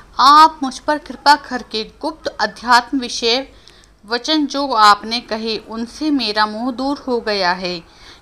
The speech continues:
हे कमल नेत्र, जीव की उत्पत्ति, नाश और आपका अक्षय महात्म आपके मुखारविंद से विस्तारपूर्वक सुना। हे पुरुषोत्तम,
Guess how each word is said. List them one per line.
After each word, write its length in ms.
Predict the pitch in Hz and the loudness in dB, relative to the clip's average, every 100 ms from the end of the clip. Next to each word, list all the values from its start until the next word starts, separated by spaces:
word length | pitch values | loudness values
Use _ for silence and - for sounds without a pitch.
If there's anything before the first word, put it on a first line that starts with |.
| - | -4
हे 140 | 277 | -2
कमल 340 | 285 285 269 269 | 0 0 2 0
नेत्र, 340 | 269 277 277 - | -2 -4 -6 -14
जीव 240 | 196 247 269 - | -8 -6 -6 -6
की 80 | |
उत्पत्ति, 680 | 262 262 - 262 - 277 277 - _ _ _ _ _ _ _ _ _ - | -6 -6 -6 -8 -8 -8 -8 -12 _ _ _ _ _ _ _ _ _ -12
नाश 460 | 233 233 254 277 - | 0 4 4 2 -6
और 280 | 208 262 269 | -4 -2 2
आपका 480 | 226 226 226 262 | 6 6 4 2
अक्षय 540 | - - - - 311 294 | 2 2 -2 0 0 0
महात्म 520 | 254 233 208 190 196 _ _ - - | 0 0 -2 -4 -18 _ _ -20 -4
आपके 380 | 254 294 302 311 | 4 4 4 -2
मुखारविंद 720 | 285 262 254 220 208 240 277 | -2 -2 0 0 0 -4 -6
से 180 | 269 269 | -4 -4
विस्तारपूर्वक 760 | 247 - 233 220 240 233 240 262 | -4 2 2 2 -2 -6 -6 -6
सुना। 420 | - 240 196 175 - _ _ _ | -6 -4 -4 -4 -10 _ _ _
हे 140 | 285 311 | -6 -4
पुरुषोत्तम, 760 | 302 254 247 226 - 226 254 | -6 -8 -8 -12 -4 -4 -4